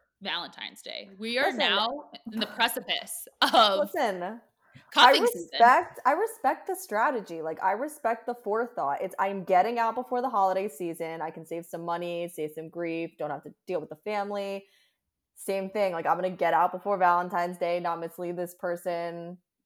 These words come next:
Speaker 2: The
Speaker 1: Mm-hmm.
Speaker 2: holidays. The holidays are fun, but if your relationship is on the rocks, you are <laughs> likely facing either round one or round two of potential breakup.
Speaker 1: <laughs> That's so true. Because, like,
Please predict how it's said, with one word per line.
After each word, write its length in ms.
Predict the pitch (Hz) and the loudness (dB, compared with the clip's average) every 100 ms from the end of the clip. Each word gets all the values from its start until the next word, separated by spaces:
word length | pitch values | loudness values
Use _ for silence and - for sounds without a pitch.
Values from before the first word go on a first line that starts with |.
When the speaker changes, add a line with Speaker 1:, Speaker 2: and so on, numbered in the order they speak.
| _ | _
Speaker 2:
The 60 | 226 | -10
Speaker 1:
Mm-hmm. 140 | 214 | 0
Speaker 2:
holidays. 680 | 202 220 240 214 175 151 165 | 2 6 6 6 4 2 -2
The 100 | 196 | -2
holidays 360 | 190 220 240 285 | 0 2 0 0
are 140 | 359 359 - | -2 -2 2
fun, 600 | 180 175 185 214 262 320 _ _ _ _ _ _ _ _ | 2 4 0 -4 -6 -10 _ _ _ _ _ _ _ _
but 100 | 202 | -2
if 100 | 180 | -2
your 200 | 175 202 | -2 -4
relationship 600 | 339 208 165 180 208 240 | -2 -4 -6 -8 -8 -8
is 100 | 190 135 | -6 -2
on 200 | 165 175 | -2 -2
the 100 | 160 | -4
rocks, 400 | 156 147 180 - | -2 0 -2 -6
you 140 | 202 226 | -4 -2
are 120 | 165 | -2
<laughs> 160 | 170 | 0
likely 440 | 269 339 311 302 285 - | 0 -2 -2 -2 -2 -4
facing 600 | - 202 247 254 269 277 254 | -4 -2 -4 -4 -6 -4 -4
either 280 | 196 202 | -4 -4
round 380 | 180 175 185 202 | -2 -2 -2 -2
one 160 | 175 190 | -4 -2
or 100 | 170 | -2
round 300 | 160 165 165 | -4 -4 -8
two 140 | 165 | -12
of 100 | 143 | -12
potential 360 | - 123 139 135 | -12 -16 -14 -8
breakup. 400 | 349 349 571 - 640 - 571 | -6 -4 -4 2 2 6 4
Speaker 1:
<laughs> 320 | - 539 269 - 622 466 | 4 -2 -4 -8 -6 0
That's 240 | 415 - | 0 -2
so 200 | 349 349 | -4 -4
true. 300 | 339 339 285 - - | -6 -4 -4 -4 -4
Because, 260 | 370 370 403 | -4 -2 -6
like, 180 | 370 330 | -4 -8